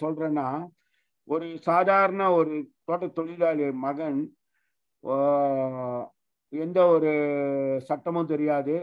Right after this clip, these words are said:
படிச்சிருக்கோம் ஆனா சட்டம் தெரியாது, எதுவுமே தெரியாது. ஆனா இந்த சட்டங்கள் எப்படி வந்து நம்ம, ஆ, எந்த சமயத்துல இதை தற்காக்க வேண்டும், எப்படி பயன்படுத்த வேண்டும், ஆ, அப்படின்னு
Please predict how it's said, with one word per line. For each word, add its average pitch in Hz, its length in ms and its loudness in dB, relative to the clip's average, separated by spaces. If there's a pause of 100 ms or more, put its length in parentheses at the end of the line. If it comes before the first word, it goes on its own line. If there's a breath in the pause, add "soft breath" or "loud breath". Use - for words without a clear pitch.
(640)
படிச்சிருக்கோம் 180 520 0
ஆனா 190 100 0
சட்டம் 175 400 -4
தெரியாது, 160 340 0
எதுவுமே 170 360 0
தெரியாது. 147 500 -4
ஆனா 160 240 -4
இந்த 156 220 -2 (140)
சட்டங்கள் 185 520 -2 (680)
எப்படி 165 460 -2
வந்து 170 280 2 (260)
நம்ம, 147 220 -4 (880)
ஆ, 139 80 -6 (760)
எந்த 185 160 -2
சமயத்துல 170 520 0
இதை 139 140 -6
தற்காக்க 156 500 -2
வேண்டும், 147 300 -4
எப்படி 156 300 -4 (100)
பயன்படுத்த 156 540 -4
வேண்டும், 147 320 -4 (500)
ஆ, 127 100 -4 (220)
அப்படின்னு 185 420 -2